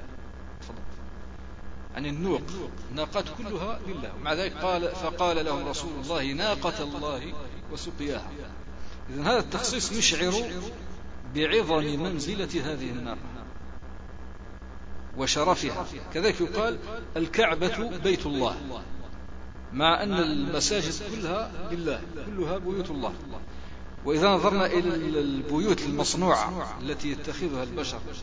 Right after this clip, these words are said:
يعني يحتمون بها من الحر والبرد،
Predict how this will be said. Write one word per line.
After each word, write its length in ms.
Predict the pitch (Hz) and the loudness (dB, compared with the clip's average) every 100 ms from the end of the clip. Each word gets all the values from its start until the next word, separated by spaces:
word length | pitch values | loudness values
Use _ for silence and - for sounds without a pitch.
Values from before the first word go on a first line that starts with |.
| - - - - - 107 | -8 -10 -10 -10 -8 -8
يعني 400 | 113 113 117 117 - - - - - | -6 -4 -4 -6 -8 -8 -10 -10 -4
يحتمون 560 | 127 - 147 175 160 | -2 0 0 2 0
بها 260 | 143 139 131 | 2 2 2
من 140 | 131 | 0
الحر 300 | 127 131 143 | -2 -2 -2
والبرد، 540 | 147 135 131 127 214 | -2 -2 -2 -2 -2